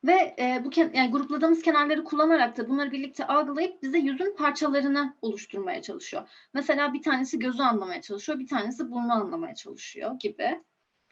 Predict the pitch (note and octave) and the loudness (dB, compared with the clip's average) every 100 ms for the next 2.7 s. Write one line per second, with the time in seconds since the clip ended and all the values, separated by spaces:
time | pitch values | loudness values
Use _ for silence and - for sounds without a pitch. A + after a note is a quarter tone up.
0 | _ - F4 F#4 E4+ E4 D#4+ E4 E4 - | _ 2 4 6 4 4 2 2 0 2
1 | C#4+ - C#4+ C4 E4 D4 B3 A3+ D#4 - | 0 0 -2 4 4 4 2 -2 -4 -4
2 | G4 G4+ C4+ D4+ - E4+ - | -6 -4 -2 -2 -2 -8 -10